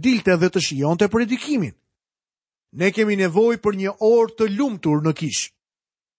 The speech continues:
Në fakt, djalli i ka bërë njerëzit të besojnë se ata nuk mund të kënaqen duke shkuar në kish. Unë besoj se kisha duhet jetë një vend i gëzueshëm dhe një vend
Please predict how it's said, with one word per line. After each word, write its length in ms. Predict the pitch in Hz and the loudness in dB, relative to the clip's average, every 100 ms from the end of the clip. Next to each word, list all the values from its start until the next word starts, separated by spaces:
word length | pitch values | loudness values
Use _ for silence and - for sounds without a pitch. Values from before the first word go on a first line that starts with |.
| _ | _
Në 120 | 127 123 | -16 -2
fakt, 400 | 190 220 - _ _ _ _ | 0 0 -4 _ _ _ _
djalli 600 | 113 175 214 220 226 208 | -4 2 2 2 -2 -2
i 40 | |
ka 140 | 190 185 | 0 2
bërë 240 | 196 214 | 2 0
njerëzit 400 | 220 226 190 220 | 0 0 0 -2
të 80 | 196 | -2
besojnë 560 | 165 165 262 208 165 190 _ _ _ - | 0 0 2 0 -2 -10 _ _ _ -10
se 180 | - | -2
ata 300 | 170 170 220 | 0 2 2
nuk 260 | 208 240 226 | 2 0 -2
mund 240 | 226 254 | -4 -2
të 100 | 240 233 | -4 -2
kënaqen 520 | 233 240 180 170 160 | 0 2 2 -2 -2
duke 240 | 208 180 | 0 0
shkuar 500 | - - 262 262 240 | -2 -2 2 2 0
në 80 | 220 | -4
kish. 360 | 202 131 - - _ _ _ _ _ _ | -6 -6 -8 -10 _ _ _ _ _ _
Unë 240 | - 160 165 | -8 -2 0
besoj 220 | - 202 | 2 0
se 180 | - 151 | 0 -8
kisha 460 | - 254 - 131 - _ _ _ _ - | -4 -2 -2 -4 -10 _ _ _ _ -4
duhet 300 | 160 233 233 | 2 2 2
jetë 180 | 247 | 0
një 120 | 226 190 | 0 0
vend 260 | 214 247 220 | 2 0 -2
i 60 | |
gëzueshëm 760 | 190 175 190 277 202 - 214 208 _ _ - | -2 0 2 2 2 2 -2 -2 _ _ -8
dhe 160 | 151 | -4
një 180 | 185 156 | 0 0
vend 400 | 135 202 240 226 | 2 0 0 -4